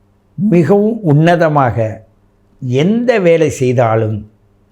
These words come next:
அந்த வேலையை நீங்கள் செய்ததாக யாரும் சொல்ல மாட்டாங்க. அப்படி சொல்லலைன்னு நினச்சிட்டு நீங்க வருத்தப்படாதீங்க.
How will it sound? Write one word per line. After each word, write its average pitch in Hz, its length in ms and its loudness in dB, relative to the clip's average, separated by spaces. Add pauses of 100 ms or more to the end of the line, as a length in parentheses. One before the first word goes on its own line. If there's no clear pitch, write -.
(280)
அந்த 143 440 2
வேலையை 147 1000 2 (300)
நீங்கள் 170 560 2
செய்ததாக 139 580 0
யாரும் 127 380 0
சொல்ல 123 220 0
மாட்டாங்க. 117 460 -4 (960)
அப்படி 139 480 -2 (160)
சொல்லலைன்னு 233 520 2
நினச்சிட்டு 147 520 -2
நீங்க 139 280 0
வருத்தப்படாதீங்க. 110 840 -4